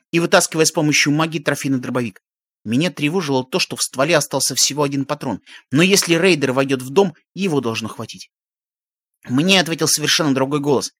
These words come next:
"Выходи, выходи, кто бы ты ни была!" В проходе показалась злобно ухмыляющаяся физиономия налётчицы, которая держала что-то в зубах. Это что-то выглядело как металлическое яблоко.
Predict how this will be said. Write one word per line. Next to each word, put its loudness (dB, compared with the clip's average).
"Выходи, 4
выходи, 4
кто 0
бы 4
ты 2
ни 4
была!" 6
В -20
проходе 0
показалась 2
злобно 0
ухмыляющаяся 0
физиономия 0
налётчицы, 0
которая 4
держала 2
что-то -8
в -8
зубах. -4
Это -2
что-то 0
выглядело -2
как -10
металлическое 0
яблоко. -6